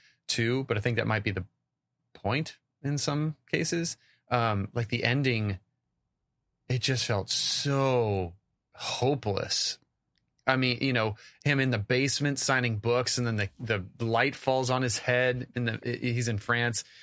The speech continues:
and his publisher or whatever the guy is, <laughs> Michael Cera's character,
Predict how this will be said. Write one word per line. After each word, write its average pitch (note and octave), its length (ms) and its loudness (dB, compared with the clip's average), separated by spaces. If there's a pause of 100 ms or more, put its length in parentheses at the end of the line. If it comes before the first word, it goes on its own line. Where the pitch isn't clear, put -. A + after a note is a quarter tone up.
(240)
and B2 200 2
his A2+ 380 -2 (160)
publisher C3 480 2
or A#2 260 2
whatever A#2 320 0
the A#2 100 0
guy A#2 240 2
is, A2+ 300 0 (120)
<laughs> E3 100 0
Michael A#2 280 0
Cera's A2+ 340 0
character, A2+ 440 0